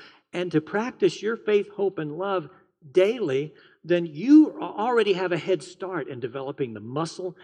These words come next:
and the mind memory that it takes to live well. If it is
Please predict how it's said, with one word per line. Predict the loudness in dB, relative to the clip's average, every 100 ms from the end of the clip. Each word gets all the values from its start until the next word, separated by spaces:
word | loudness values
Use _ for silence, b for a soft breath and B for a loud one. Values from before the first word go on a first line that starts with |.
| -14
and | -12
the | -10
mind | -4 -2 0 0 -2
memory | 0 0 -2 -4 -4
that | -6
it | -8 -6
takes | -6 -6 -12
to | -12
live | -10 -12 -8
well. | -6 -4 -6 -8 _ _ _ _ _ _ _ _ _ _ _ _ _ _ _ _ _ _
If | 2 8
it | 8
is | 8 2